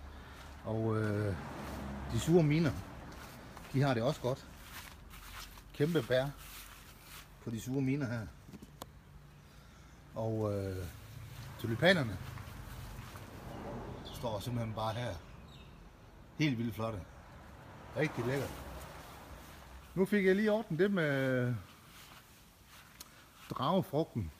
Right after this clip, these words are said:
Og det var jo lige planen med den lille kort version af videoen her.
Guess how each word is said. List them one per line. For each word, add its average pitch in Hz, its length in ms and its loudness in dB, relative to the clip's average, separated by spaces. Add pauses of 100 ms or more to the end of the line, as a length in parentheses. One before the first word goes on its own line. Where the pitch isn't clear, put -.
(240)
Og 123 120 -2
det 165 80 4
var 180 60 6
jo 165 80 6
lige 180 280 4
planen 147 440 4
med 127 100 2
den 156 160 2
lille 156 240 2
kort 143 360 -2 (960)
version 127 440 4
af 104 280 2
videoen 120 340 2
her. 127 240 2